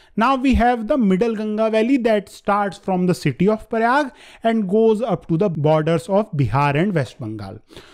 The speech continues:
So this is the middle Ganga Valley. Now and then this is the lower Ganga Valley. If the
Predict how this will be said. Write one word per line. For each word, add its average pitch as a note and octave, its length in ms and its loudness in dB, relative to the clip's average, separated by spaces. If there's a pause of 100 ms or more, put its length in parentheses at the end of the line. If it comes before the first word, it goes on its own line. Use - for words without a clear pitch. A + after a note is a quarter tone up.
So G#3+ 140 0
this A#3 240 0
is B3 140 2
the D#4 120 0
middle E3 340 0
Ganga A#2+ 340 -10
Valley. G#2 400 -12 (340)
Now F#3 140 0
and F#3+ 320 2
then C4 280 0
this G#3 240 0
is F3 120 0
the D4+ 240 -4 (240)
lower D#3+ 420 2
Ganga C#3+ 460 -2
Valley. G2+ 420 -6
If - 420 -2
the G#3+ 380 -2